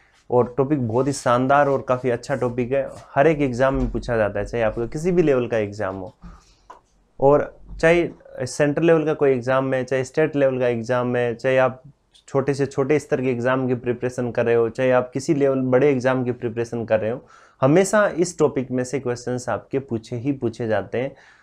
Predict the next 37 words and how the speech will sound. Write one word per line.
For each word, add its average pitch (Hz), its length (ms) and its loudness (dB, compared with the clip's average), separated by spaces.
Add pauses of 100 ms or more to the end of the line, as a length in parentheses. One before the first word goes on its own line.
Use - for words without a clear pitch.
(160)
बहुत 139 220 4
ही 180 80 6
अच्छा 139 200 0
टॉपिक 123 320 -2
है, 139 60 2
बहुत 120 320 -2
प्यारा 123 280 6
टॉपिक 123 420 -2
है। 135 160 0 (300)
इसमें 147 680 0
बहुत 139 260 0
वैरायटी 151 440 4
के 180 120 4
क्वेश्चंस 135 440 -2
बनते 117 360 -2
हैं, 127 200 -4 (440)
बहुत 131 380 0
सारे 185 240 8
क्वेश्चंस 170 380 2
बनते 110 360 0
हैं। 101 140 -4
आप 120 240 -4
यूँ 131 200 4
कह 123 120 2
सकते 117 320 -4
हैं 151 120 0
कि 165 200 0
हर 185 260 6 (320)
स्टेप 185 440 4
में 143 220 0
आप 135 200 4
देखोगे 135 460 -2
इसमें 139 260 -4
चेंज 135 300 0
होता 117 200 0
जाता 110 300 0
है 139 140 0